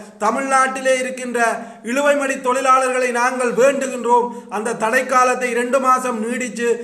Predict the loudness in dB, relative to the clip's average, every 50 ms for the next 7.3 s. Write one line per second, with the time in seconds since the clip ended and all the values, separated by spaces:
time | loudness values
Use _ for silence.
0 | -8 -8 -4 -2 0 0 2 2 2 2 2 0 -2 -4 -4 -4 -2 -2 -2 -2
1 | -2 -4 -4 -2 0 0 0 0 0 0 -2 -4 -4 -6 -10 -14 -10 -4 -2 0
2 | 0 0 0 -2 -2 0 2 4 4 4 4 2 0 0 0 0 0 0 2 2
3 | 2 0 0 0 0 0 0 0 -2 -4 0 2 2 2 2 0 0 2 2 2
4 | 0 0 0 0 0 0 0 -2 -6 -4 -4 -2 -2 -2 -2 -2 -2 -4 -4 -4
5 | -4 -4 -6 -6 -6 -4 -6 -6 -6 -8 -10 -8 -2 2 2 2 2 0 -4 -4
6 | -4 -4 -4 -2 0 2 2 2 2 2 0 0 0 0 0 -2 -6 -10 -6 -2
7 | -2 -2 0 0 0 0